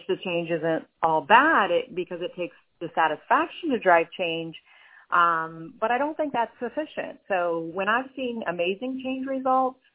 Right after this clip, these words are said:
um, I feel that there's a positive energy that sort of catalyzes and sustains the change. So if we can help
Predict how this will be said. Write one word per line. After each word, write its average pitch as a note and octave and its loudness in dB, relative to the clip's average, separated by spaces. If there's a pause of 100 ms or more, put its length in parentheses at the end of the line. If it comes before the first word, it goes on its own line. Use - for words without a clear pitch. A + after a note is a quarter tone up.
(360)
um, E3+ 0 (200)
I F#3+ 2
feel B3 2
that G3 -4
there's F#3 -2
a F3+ -8
positive G#3+ 2
energy E3 0
that D#3+ -6
sort E3 -4
of D#3 -4
catalyzes E3 4
and D#3+ -6
sustains E3 -2
the D#3 -10
change. - -8 (640)
So C4 10
if B3+ 6
we E4 2
can A4 -6
help C#4+ 0